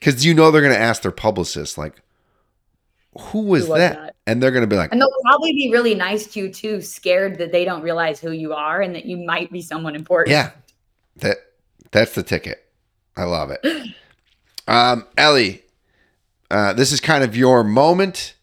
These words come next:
Speaker 1: Uh, people to thank. If you have anybody to thank, you can thank some sponsors here. Where can people follow you? How can they, like, get involved in cliff cleanup projects? How can they support what you do?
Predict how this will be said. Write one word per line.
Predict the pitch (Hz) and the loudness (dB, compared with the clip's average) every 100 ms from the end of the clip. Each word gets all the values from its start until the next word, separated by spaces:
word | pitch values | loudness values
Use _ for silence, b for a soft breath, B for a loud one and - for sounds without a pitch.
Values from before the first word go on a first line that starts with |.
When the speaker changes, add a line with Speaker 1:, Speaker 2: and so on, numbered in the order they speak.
| _ _ _ _ | _ _ _ _
Speaker 1:
Uh, | 101 92 90 | -4 -4 -2
people | - 165 147 131 | 0 2 2 2
to | - | 0
thank. | 80 101 117 156 135 | 0 2 2 2 -2
If | - | -2
you | 110 | 0
have | 98 | 0
anybody | 92 92 | 0 -2
to | 82 80 | -4 -8
thank, | - 127 139 131 | -4 -2 -2 -4
you | 98 | -10
can | 87 76 | -10 -8
thank | 92 82 | -8 -8
some | 76 | -10
sponsors | 67 - 92 107 147 151 127 | -10 -6 -4 -2 -2 -2 -2
here. | 135 135 131 123 b b b | 0 2 2 -2 b b b
Where | 107 131 160 | 2 4 4
can | 147 120 | 0 -2
people | 127 120 107 87 | -2 -2 -2 -4
follow | - 120 147 165 | 0 4 6 4
you? | 160 156 147 - | 4 2 0 -4
How | - 143 | 0 0
can | 156 147 | 0 -2
they, | 139 | 0
like, | 110 85 78 _ _ _ _ _ _ | 0 -2 -8 _ _ _ _ _ _
get | 120 110 | -2 0
involved | 98 85 107 120 123 113 - | -2 2 6 6 6 2 -6
in | 92 80 - | -8 -8 -14
cliff | - 101 - | -6 -4 -4
cleanup | - 139 147 135 | -6 -2 0 0
projects? | - 135 131 120 123 123 120 - - - - _ _ _ | 2 4 4 4 4 6 4 0 -10 -12 -16 _ _ _
How | 131 | -2
can | - | -2
they | 147 | -4
support | 117 82 - 120 123 - | -4 -6 -6 -2 -2 -2
what | 101 | -10
you | 64 80 76 - | -10 -12 -12 -6
do? | 127 156 156 147 143 | -2 0 0 0 -2